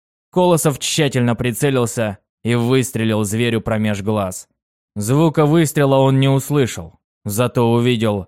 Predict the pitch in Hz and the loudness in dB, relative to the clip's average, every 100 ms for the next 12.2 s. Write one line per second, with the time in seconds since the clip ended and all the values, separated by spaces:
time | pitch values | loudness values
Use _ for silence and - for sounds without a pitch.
0 | _ - 117 - - 131 113 107 107 117 | _ -4 -4 -4 0 2 4 2 -2 -2
1 | 107 104 117 127 107 - _ _ - 107 | -2 0 0 0 -2 -12 _ _ -10 -6
2 | 104 123 - 123 113 - 110 110 107 104 | -2 -2 0 0 0 0 -2 -2 -2 -4
3 | - 107 - 113 98 92 95 _ _ _ | -6 -8 -4 -2 -2 -6 -14 _ _ _
4 | _ _ _ _ _ - 117 113 147 139 | _ _ _ _ _ -6 -2 0 2 4
5 | 139 135 123 123 127 123 120 135 131 127 | 2 2 0 0 2 2 0 0 -2 -2
6 | 123 127 117 127 113 - 143 120 95 82 | -2 -2 -2 -2 -4 -4 -2 -2 -6 -12
7 | - _ - 113 117 113 107 110 104 104 | -18 _ -6 -4 0 0 2 2 0 0
8 | 104 104 98 - 110 101 101 90 - _ | 0 -2 -4 -6 -4 -4 -4 -6 -14 _
9 | _ _ _ _ 113 113 131 117 135 113 | _ _ _ _ -2 0 2 2 -2 -2
10 | 123 120 113 113 113 113 127 123 - 107 | 0 2 2 0 0 0 0 -2 -4 -4
11 | 98 _ _ _ - - 117 117 - - | -6 _ _ _ -12 -6 -2 -2 -4 -4
12 | 104 95 | -4 -4